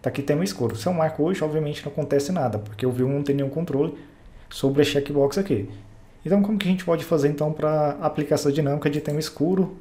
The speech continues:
ou, ou seja, marcou, vai ter o tema escuro, não marcou, vai ter o tema claro. Fazer esse toggle de tema aqui.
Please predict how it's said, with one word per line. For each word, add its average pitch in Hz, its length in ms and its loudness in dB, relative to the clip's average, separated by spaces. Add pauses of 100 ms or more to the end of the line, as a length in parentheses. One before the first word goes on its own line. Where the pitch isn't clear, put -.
ou, 160 340 0 (340)
ou 135 60 0
seja, 123 200 0
marcou, 156 400 0
vai 156 140 -2
ter 156 100 0
o - 20 2
tema 156 180 -4
escuro, 113 320 -4
não 131 140 0
marcou, 165 520 -2
vai 143 100 2
ter 147 120 -2
o 147 60 2
tema 151 420 0 (500)
claro. 117 320 0 (380)
Fazer 139 240 2
esse 143 160 -4
toggle 156 360 0
de 143 200 -2
tema 143 280 -4
aqui. 104 320 -6